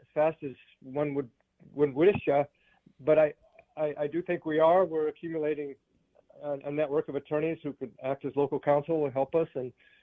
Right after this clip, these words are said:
and, and some financial wherewithal. But I think above all, we're, we're becoming an incubator for young attorneys, and I've been contacted by many. I wish I had the resources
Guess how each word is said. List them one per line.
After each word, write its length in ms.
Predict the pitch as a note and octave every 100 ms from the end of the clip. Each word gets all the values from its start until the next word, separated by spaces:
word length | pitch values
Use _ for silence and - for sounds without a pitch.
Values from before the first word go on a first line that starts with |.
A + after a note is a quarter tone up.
| _ _ _ -
and, 260 | C3 B2+
and 240 | C3 C3+ B2+ -
some 200 | D3 C#3+
financial 440 | C3 C3+ C3+ C3+ B2+
wherewithal. 480 | C3 B2 B2+ C3+
But 200 | C#3+ C#3+ - _ _ _
I 60 | -
think 220 | A3+ A#3+
above 280 | G3+ G#3 F#3
all, 280 | F3+ F#3 F3
we're, 160 | F3 - _ -
we're 80 | D3+
becoming 400 | D#3+ F#3+ F#3 D#3
an 80 |
incubator 480 | F3+ F3 D3 D#3 D3+ -
for 100 | C#3
young 220 | D#3+ D#3
attorneys, 420 | - D#3+ D3 B2+ _ _ _
and 120 | C#3 D3+
I've 160 | D#3
been 140 | F3 F3
contacted 560 | F3 E3+ D#3 D3 _
by 100 | - B2
many. 180 | C3+ C3 -
I 60 | B2 -
wish 120 | D3+
I 40 | C#3+
had 160 | C#3+
the 60 | B2+
resources 440 | D3 D#3 C#3+ B2+